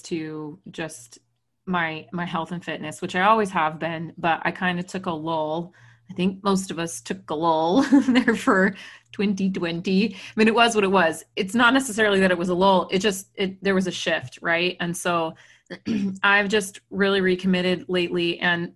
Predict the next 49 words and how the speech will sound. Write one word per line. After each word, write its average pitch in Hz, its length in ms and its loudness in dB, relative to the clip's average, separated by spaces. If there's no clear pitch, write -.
for 208 180 -2
those 233 220 2
of 214 80 -2
you 208 140 0
that 180 200 2
are 185 220 4
my 202 160 0
students, 202 600 -2
you 196 100 0
know 170 260 -2
that 170 180 -2
inside 170 360 -6
of 165 60 -6
the 165 140 -8
Academy, 170 680 -4
the 185 160 -4
very 170 380 0
first 170 540 -4
module 170 640 -2
inside 165 420 -6
of 160 140 -18
the 170 80 -8
first 165 360 -12
tier 214 420 -2
has 190 160 -4
a 190 80 -2
whole 202 340 -2
section 196 480 -4
on 170 360 -4
mindset. 180 600 -2
And 180 100 -4
then 175 80 -6
we 170 80 -6
go 175 220 -6
through 175 240 -10
seasons 156 560 -10
and 151 80 -12
I 151 120 -10
talk 180 360 -2
about 165 360 -4
our 165 100 -8
cycles 170 560 -8
as - 160 -16
women 185 340 -6
and 185 160 -12
how 175 160 -6
they 156 160 -10
impact 185 520 -6
us. 262 320 -2